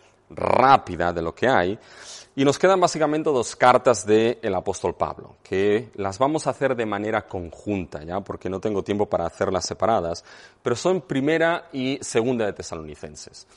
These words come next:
¿Y cómo vamos a explicar un poquito esas cartas? Lo primero es que vamos a explicar conociendo un poco lo que es la ciudad de Tesalónica, porque esas cartas están muy relacionadas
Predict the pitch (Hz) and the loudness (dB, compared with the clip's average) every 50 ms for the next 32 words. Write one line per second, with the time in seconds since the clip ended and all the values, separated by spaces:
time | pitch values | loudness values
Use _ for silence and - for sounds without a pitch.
0 | - - - - - _ _ - 110 - 170 196 202 196 185 185 175 - 170 - | -20 -20 -20 -20 -20 _ _ 0 4 6 8 8 8 8 8 6 4 0 -2 -4
1 | - - 151 139 113 143 139 143 139 127 - 117 104 - 139 135 110 - - 92 | -4 -4 -2 2 4 4 6 4 2 2 2 0 0 0 0 -2 0 2 2 4
2 | 90 98 - - - 110 101 - - 95 - - - 87 80 80 - - - - | 4 4 2 0 -2 -2 -2 -2 -2 -4 -2 2 2 2 2 2 0 -6 -12 -14
3 | - - 107 123 131 160 190 208 202 - 190 175 170 185 185 - 185 - - - | -8 -6 -4 -2 2 2 2 2 2 0 0 0 0 -2 -4 -6 -10 -12 -10 -10
4 | - 127 - 143 147 143 - 143 123 117 113 - - 165 170 165 165 156 - - | -8 -4 -2 -4 -4 -2 -4 -4 -4 -4 -4 -4 -4 -4 -4 -4 -6 -4 -2 -2
5 | 143 - 156 139 120 - - - 135 120 113 117 107 - - 98 98 110 113 110 | 0 0 2 0 0 0 0 0 -2 0 0 -2 -4 -4 -6 -4 -2 -2 -2 -2
6 | - 104 - 101 92 - - 82 87 95 87 80 76 - - 80 - - 92 95 | -2 -6 -8 -8 -8 -8 -6 -6 -4 -4 -4 -6 -8 -12 -16 -14 -10 -10 -6 -4
7 | - 143 139 175 156 - - 151 147 - 147 127 123 117 - - 135 135 127 117 | -4 -4 -4 -6 -4 -2 -2 0 0 -2 -4 -6 -8 -8 -6 -6 -6 -4 -6 -8
8 | 117 127 139 165 170 165 147 - 123 117 107 101 95 - - 92 90 104 120 110 | -6 -4 -2 -2 -2 -4 -4 -4 -4 -2 -2 -2 -4 -4 -6 -4 0 2 2 2
9 | 85 82 85 87 - - | 2 0 -2 -4 -6 -10